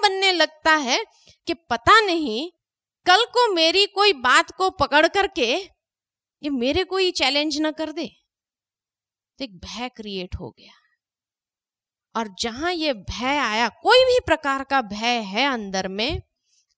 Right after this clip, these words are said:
भय is equal to ego, ये ईगो की परख है, ईगो की पहचान है। Fear of being criticized, कि कहीं कोई मेरी निंदा न कर दे,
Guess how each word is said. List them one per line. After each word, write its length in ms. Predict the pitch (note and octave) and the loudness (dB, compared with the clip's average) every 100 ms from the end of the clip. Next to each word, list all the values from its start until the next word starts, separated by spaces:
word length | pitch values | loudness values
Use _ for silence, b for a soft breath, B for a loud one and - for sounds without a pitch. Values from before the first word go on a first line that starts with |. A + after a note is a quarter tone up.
| - | -18
भय 440 | F3+ A#3 C#4+ D#4+ - | -10 -6 -4 -6 -10
is 140 | G#3+ G#3+ | -6 -4
equal 460 | A#3+ A#3 - F3 F3+ - | -4 -8 -10 -10 -10 -12
to 200 | A#3 A#3+ - | -12 -12 -16
ego, 260 | F#3+ E3 C3 F3 _ _ _ _ _ _ A3+ | -16 -16 -20 _ _ _ _ _ _ _ -8
ये 220 | C#4 - | -6 -6
ईगो 300 | A#3 G3+ A#3+ | -8 -6 -6
की 180 | A3+ G#3+ | -6 -14
परख 400 | - E3+ D#3+ - | -12 -12 -12 -18
है, 200 | - _ _ _ _ _ _ b b | -20 _ _ _ _ _ _ b b
ईगो 280 | C4+ C#4 F4+ | -6 0 0
की 180 | F4+ F4+ | 4 2
पहचान 640 | - C4 B3+ - E4+ G#4 D#4+ | 2 -4 0 0 2 0 -2
है। 460 | G#3 D#3+ A#3+ B3 _ _ _ _ _ _ _ _ _ _ _ _ _ _ _ _ _ _ _ _ _ _ - | -8 -10 -10 -12 _ _ _ _ _ _ _ _ _ _ _ _ _ _ _ _ _ _ _ _ _ _ -12
Fear 300 | C4+ C#4+ D4+ | -2 2 4
of 200 | C#4 A#3+ | 4 2
being 500 | - G#3 A#3+ A#3 A3 | 0 -8 -6 -6 -8
criticized, 840 | G3 F#3+ A3 A3+ A#3 A#3 A#3 - - - - _ _ _ _ _ _ _ - | -8 -6 -4 -4 -2 -4 -4 -6 -8 -20 -20 _ _ _ _ _ _ _ -10
कि 60 | |
कहीं 360 | G#3+ - A3+ B3 - | -8 -6 -8 -8 -6
कोई 180 | A3+ | -6
मेरी 280 | A3 G#3 G#3+ | -4 -8 -8
निंदा 400 | G3+ F#3+ G3 A3 | -8 -8 -4 -4
न 180 | A3+ A3+ | -4 -8
कर 240 | A3 G#3+ | -10 -12
दे, 200 | G#3+ A#3 | -12 -16